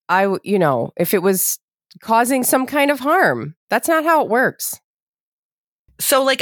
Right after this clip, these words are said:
Speaker 2: on the surface, you know, we, we've got a bottle, we give it to the baby, they take it very easily because that suck reflex is involuntary, because they're not using the same kind of muscle structure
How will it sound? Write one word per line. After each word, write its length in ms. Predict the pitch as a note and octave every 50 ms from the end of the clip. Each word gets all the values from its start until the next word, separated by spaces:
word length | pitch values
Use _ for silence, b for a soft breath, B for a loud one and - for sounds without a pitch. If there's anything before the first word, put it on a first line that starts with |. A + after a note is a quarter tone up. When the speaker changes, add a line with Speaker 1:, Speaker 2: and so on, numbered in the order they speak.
| - -
Speaker 2:
on 200 | B3+ D4 F4 F4+
the 100 | C4+ A3+
surface, 920 | - - - D#4+ A4+ - - E3 D#3 D3+ C#3 E3 - - - - - - _ _ b b b b b b b b b _ _ _ _ _ _
you 120 | - B3+ A3
know, 80 | G#3 G3+
we, 160 | G3+ A3 - -
we've 180 | G#3+ G#3+ -
got 200 | - A#3 A3 C#4
a 40 | E4
bottle, 600 | B3 A#3 G3+ G3+ G3+ G3 F#3+ G3 G3 G3+ G3+ G#3 - - _
we 80 | F#3+ G3
give 180 | - A#3+ A#3+
it 40 | G#3 -
to 60 | D#4+
the 80 | C#4 A#3+
baby, 320 | G#3 F#3+ F3+ F3+ F#3 F#3+
they 120 | F3+ F3+ E3
take 260 | E3+ - A3 G#3+ G#3+
it 80 | D#4 -
very 180 | B3+ A#3 A#3 -
easily 380 | - F#3+ F#3+ D#3 E3 F3 F#3
because 420 | F3+ F3+ F3 - - - C4+ D#4 D4+
that 180 | B3 A3 F#3
suck 220 | - - F#3 F3+ -
reflex 400 | F#3+ F#3 E3 - E3+ E3+ - E3+
is 100 | E3+ F3+
involuntary, 800 | F3 F3 E3+ E3 E3 E3 E3 E3+ - E3 E3 E3 E3 E3 E3 E3 B B B B -
because 380 | G#3+ - - - C4 D4+ D4
they're 120 | - C4 A#3
not 180 | G#3 F#3 -
using 280 | F3+ F#3 E3+ D#3+ E3+ E3
the 80 | D#3+
same 340 | E3 - - E3 E3 E3 - - - _ _
kind 220 | - - F#3+ F3 F3
of 100 | D#3+ E3
muscle 260 | E3 E3 - - E3
structure 600 | - - E3 D#3 - - - D3 D3+ D3+ D3